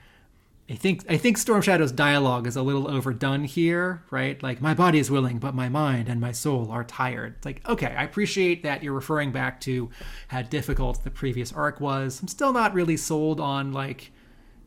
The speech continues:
it, is he choosing to stay with Cobra? Is he still, like, half zapped by the brainwave scanner? But okay. Uh, I think, I think the error detected here is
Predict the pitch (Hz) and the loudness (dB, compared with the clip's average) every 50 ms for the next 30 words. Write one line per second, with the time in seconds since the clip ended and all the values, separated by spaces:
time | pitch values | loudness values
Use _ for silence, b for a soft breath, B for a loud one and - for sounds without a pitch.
0 | - - - 160 151 135 - 143 151 117 127 120 120 - - 233 240 214 220 214 | -20 -6 -4 -4 -4 -2 -2 -4 -2 -2 -2 -4 -2 2 2 4 4 4 4 2
1 | 196 202 202 - 208 190 185 175 180 - 180 175 170 165 170 170 165 156 139 127 | 2 0 0 0 2 2 2 0 0 0 2 2 2 2 2 2 2 0 -2 -2
2 | 127 - - 151 139 135 135 127 123 - - - 135 131 131 135 - - - - | -4 -4 -4 -2 -2 0 0 -2 -4 -6 -8 -6 -4 -4 -4 -4 -6 -8 -14 -16
3 | - b b b b b b 131 117 139 139 131 135 135 - - - 131 127 123 | -18 b b b b b b -8 -4 -2 0 0 0 -2 -6 -6 -4 -4 -4 -4
4 | 127 - 147 139 135 135 131 127 127 - - 135 131 131 127 127 127 127 - - | -4 -4 -2 -2 0 0 0 -2 -2 -4 -4 -4 -2 -2 -2 -4 -6 -8 -6 -4
5 | 135 131 - - - - _ _ _ - - - _ _ _ _ _ - 156 143 | -4 -4 -6 -8 -16 -20 _ _ _ -20 -20 -20 _ _ _ _ _ 0 0 0
6 | 135 135 147 131 - - - B B B B B B B B - 143 135 139 139 | 0 0 -2 -6 -6 -8 -12 B B B B B B B B -2 -2 -2 0 -2
7 | 143 131 135 - 175 - 349 - - 196 180 - - 160 156 151 262 294 262 233 | -4 -6 -4 -2 -4 -4 -2 -4 -10 -10 -12 -8 -6 -6 -4 -2 -2 -4 -2 -2
8 | 185 160 175 196 185 151 143 - 147 131 131 139 135 127 120 117 - - 139 131 | -2 0 0 0 0 0 -2 -2 -2 -4 -2 -2 -4 -4 -4 -6 -6 -4 -2 -2
9 | 123 123 123 127 120 117 117 113 113 - | -2 -4 -6 -6 -6 -6 -6 -8 -10 -14